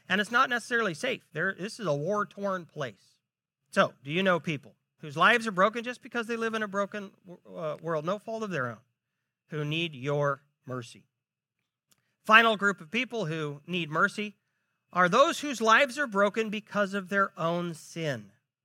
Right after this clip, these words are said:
And this, this sometimes is, is more complicated in a, for us in our hearts. So here are some examples. The young woman who loses her job because she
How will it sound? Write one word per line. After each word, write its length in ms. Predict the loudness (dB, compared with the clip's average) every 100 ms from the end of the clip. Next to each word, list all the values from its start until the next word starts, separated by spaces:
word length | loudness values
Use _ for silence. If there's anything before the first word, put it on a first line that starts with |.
| _
And 180 | -2 0
this, 540 | 4 4 2 -2 -14 -20 _ _ _ _ _ _ _ _
this 120 | -12
sometimes 640 | 0 0 4 4 4 0 -10
is, 260 | -8 -8 -10 -12
is 160 | -8 -6
more 180 | -6 -6
complicated 840 | -6 -6 -6 -6 -8 -6 -6 -10 -12
in 200 | -8 -6
a, 100 | -8 _
for 240 | -8 -4 -2
us 240 | -2 -6
in 100 | -8
our 160 | -8 -6
hearts. 500 | -8 -10 _ _ _ _ _ _ _ _ _ _ _ _ _ _ _ _ _
So 100 | -2
here 160 | 4 4
are 40 |
some 160 | 4 0
examples. 480 | 2 4 2 0 -20 _ _ _ _ _ _ _ _ _ _ _ -4
The 80 | 2
young 280 | 4 4
woman 280 | 4 4 2
who 120 | 0
loses 440 | 0 -2 -2 -4 -4
her 120 | -4
job 440 | 2 4 4 2
because 400 | -2 -6 -4 -4
she 400 | -6 -6 -6 -8